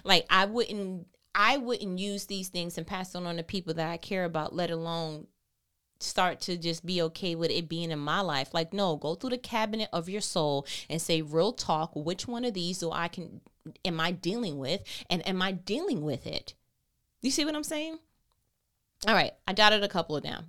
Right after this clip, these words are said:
Number one, not asking for help. Hmm? Not asking for help. Because someone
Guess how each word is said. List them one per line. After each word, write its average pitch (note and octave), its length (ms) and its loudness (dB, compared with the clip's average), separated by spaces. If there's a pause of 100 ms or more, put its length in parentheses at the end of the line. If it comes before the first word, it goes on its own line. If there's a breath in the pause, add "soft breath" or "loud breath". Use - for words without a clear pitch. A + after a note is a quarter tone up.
Number A#3 260 4
one, A3 340 4
not F#3 200 2
asking F3 340 0
for E3+ 120 -2
help. D#3+ 340 -2 (120)
Hmm? D4 280 4 (1400)
Not G3 340 2 (100)
asking F3 880 2 (100)
for - 240 -2
help. - 540 -2 (880 loud breath)
Because G3 340 0
someone B3 720 0